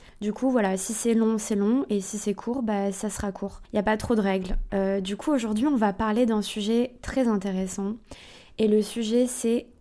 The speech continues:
oser se montrer. C'est un peu le mal du siècle aujourd'hui.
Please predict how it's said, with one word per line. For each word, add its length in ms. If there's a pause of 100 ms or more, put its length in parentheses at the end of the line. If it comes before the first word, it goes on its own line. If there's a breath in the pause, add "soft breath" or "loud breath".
oser 500 (140)
se 440
montrer. 600 (640)
C'est 180
un 140
peu 120
le 140
mal 200
du 120
siècle 400
aujourd'hui. 460